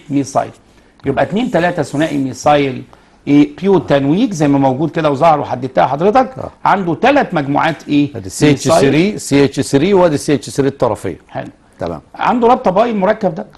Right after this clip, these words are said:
Speaker 2: اه، في عنده رابطه باي بين ذر-، ذره الكربون والاكسجين في مجموعه الكربوكسيل.
Speaker 1: يبقى لازم الطالب عارف يحدد عدد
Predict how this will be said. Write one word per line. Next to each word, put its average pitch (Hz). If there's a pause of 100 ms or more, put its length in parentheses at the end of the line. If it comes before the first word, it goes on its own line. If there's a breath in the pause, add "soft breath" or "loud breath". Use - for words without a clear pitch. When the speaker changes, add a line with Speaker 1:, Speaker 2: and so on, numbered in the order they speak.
(120)
Speaker 2:
اه، 123
في 147
عنده 151
رابطه 156
باي 156
بين 160
ذر-، 143
ذره 147
الكربون 143
والاكسجين 151
في 156
مجموعه 143
الكربوكسيل. 107
Speaker 1:
يبقى 139
لازم 185
الطالب 208
عارف 214
يحدد 165
عدد 185